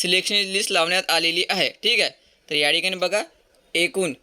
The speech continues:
छत्तीस विद्यार्थ्यांची नियुक्ती केलेली आहे पिऊन हमाल या पदासाठी. तर नंतरची लिस्ट आहे नांदेड यांच्यामार्फत सिलेक्शन लिस्ट तुम्ही पाहू शकता. या ठिकाणी तुमचा ॲप्लिकेशन नंबर दिलेला आहे आणि तुमचं नाव या ठिकाणी दिलेलं आहे.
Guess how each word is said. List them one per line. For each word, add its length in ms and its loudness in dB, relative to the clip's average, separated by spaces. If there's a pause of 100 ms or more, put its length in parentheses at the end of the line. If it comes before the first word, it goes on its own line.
(240)
छत्तीस 400 -2
विद्यार्थ्यांची 440 0
नियुक्ती 440 -2
केलेली 400 2
आहे 220 0 (440)
पिऊन 240 0
हमाल 280 2
या 120 4
पदासाठी. 540 0 (1120)
तर 80 4
नंतरची 540 0
लिस्ट 280 0
आहे 100 0
नांदेड 560 0
यांच्यामार्फत 640 -2
सिलेक्शन 420 0
लिस्ट 220 0
तुम्ही 160 -2
पाहू 140 2
शकता. 420 0 (440)
या 200 2
ठिकाणी 260 -2
तुमचा 220 -6
ॲप्लिकेशन 440 -2
नंबर 260 2
दिलेला 340 2
आहे 180 -2 (260)
आणि 120 -2
तुमचं 360 -2
नाव 160 4
या 180 4
ठिकाणी 300 -4
दिलेलं 380 2
आहे. 200 0